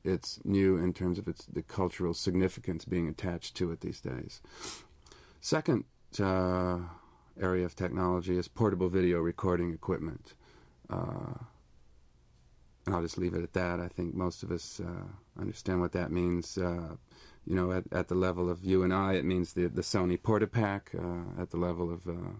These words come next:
of industry, it means the E N G equipment that the networks are using. Um, third area is what I call movie publishing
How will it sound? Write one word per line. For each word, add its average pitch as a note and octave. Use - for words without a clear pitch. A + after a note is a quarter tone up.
of E2+
industry, F2
it E2+
means F2
the E2+
E F#2
N F#2
G F#2
equipment E2+
that E2+
the E2+
networks F#2
are E2+
using. F2+
Um, C3+
third F3
area G#2
is G2
what G#2+
I G#2+
call G2
movie G#2
publishing G2